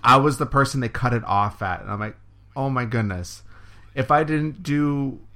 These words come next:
you know, whatever I was doing prior to that, I would have got in for the next show. So I had to wait until, like, the,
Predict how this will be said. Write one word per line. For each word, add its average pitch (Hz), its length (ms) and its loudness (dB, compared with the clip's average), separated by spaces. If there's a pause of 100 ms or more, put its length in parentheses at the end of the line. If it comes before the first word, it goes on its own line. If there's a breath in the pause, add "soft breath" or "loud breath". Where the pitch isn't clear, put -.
(160)
you 117 140 -4
know, 107 100 -4
whatever 113 420 0
I 113 60 2
was 110 120 2
doing 117 300 4
prior 113 360 2
to 104 100 -4
that, 98 240 0
I 98 60 -2
would 113 160 -2
have 107 100 -4
got 107 300 -2
in 104 280 -4
for 107 100 -8
the 95 120 -8
next 95 240 -10
show. 98 260 -4
So 90 140 -6
I - 20 -2
had 110 120 -4
to 104 60 -2
wait 98 520 -6 (840 soft breath)
until, 95 840 -4
like, 90 180 -8 (960)
the, 92 420 -6